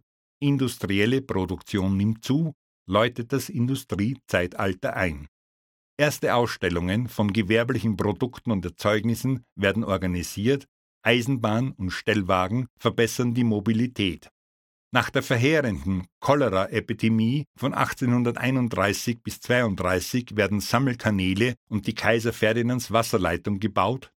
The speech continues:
der Wienfluss reguliert. Im Wirtschaftsleben dominieren wohlhabende Dynastien, die für den weiteren Aufschwung in den kommenden Jahrzehnten sorgen werden,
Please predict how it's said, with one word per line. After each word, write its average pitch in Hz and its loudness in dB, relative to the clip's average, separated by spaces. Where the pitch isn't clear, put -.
der 85 -2
Wienfluss 113 0
reguliert. 98 -2
Im 127 2
Wirtschaftsleben 131 0
dominieren 127 2
wohlhabende 117 2
Dynastien, 123 0
die 131 0
für 127 0
den 107 2
weiteren 127 0
Aufschwung 113 -2
in 107 0
den 98 0
kommenden 117 0
Jahrzehnten 113 -2
sorgen 98 0
werden, 82 -2